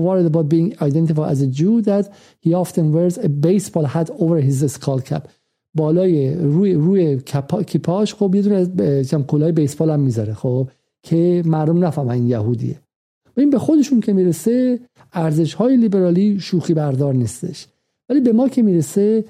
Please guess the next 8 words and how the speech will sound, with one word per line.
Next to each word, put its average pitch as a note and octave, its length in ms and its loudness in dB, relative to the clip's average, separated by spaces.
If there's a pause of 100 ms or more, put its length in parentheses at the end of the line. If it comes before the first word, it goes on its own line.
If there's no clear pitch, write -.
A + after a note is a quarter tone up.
(160)
خانم E3+ 640 0 (260)
هولی F3+ 300 2
د-، E3 40 0
هالی E3+ 340 0
دگرس D#3+ 760 -2 (320)
میاد G3+ 240 0
میگه F#3 200 2
که، G#3+ 460 0